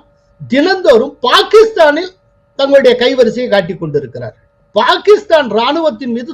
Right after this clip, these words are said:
தொடர் தாக்குதலை நடத்தி கொண்டிருக்கிறார்கள். தலிபான்களுக்கும்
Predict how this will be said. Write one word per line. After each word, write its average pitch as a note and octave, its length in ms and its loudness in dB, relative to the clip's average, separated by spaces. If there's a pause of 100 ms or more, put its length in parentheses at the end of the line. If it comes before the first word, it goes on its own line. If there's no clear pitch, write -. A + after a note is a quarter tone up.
தொடர் D#4 360 2
தாக்குதலை C4 540 -2
நடத்தி G#3+ 280 -4
கொண்டிருக்கிறார்கள். D3+ 760 -10 (560)
தலிபான்களுக்கும் E4 920 -4